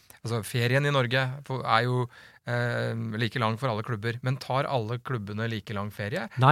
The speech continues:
Speaker 1: Er, er dette en kritikk som, som rammer egentlig hele Eliteserien, eller er dette spesielt for Sandefjord?
Speaker 2: Rosenborg tok ikke ferie,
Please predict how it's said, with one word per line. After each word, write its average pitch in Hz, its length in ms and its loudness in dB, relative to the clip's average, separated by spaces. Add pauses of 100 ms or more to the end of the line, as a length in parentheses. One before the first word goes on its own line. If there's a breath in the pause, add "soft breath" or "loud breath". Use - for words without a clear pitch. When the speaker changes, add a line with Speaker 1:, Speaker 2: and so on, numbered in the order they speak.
Speaker 1:
Er, 151 100 0
er 156 80 6
dette 143 160 2
en 127 80 -2
kritikk 131 400 -6
som, 147 220 -4 (180 loud breath)
som 147 160 -2
rammer 127 320 4
egentlig 120 380 0
hele 107 260 2
Eliteserien, 123 560 -2
eller 220 240 -4 (220 loud breath)
er 208 100 0
dette 196 160 -6
spesielt 165 480 -2
for 143 160 -8
Sandefjord? 123 480 -2 (240)
Speaker 2:
Rosenborg 175 560 4
tok 202 240 0
ikke 147 160 -2
ferie, 156 300 4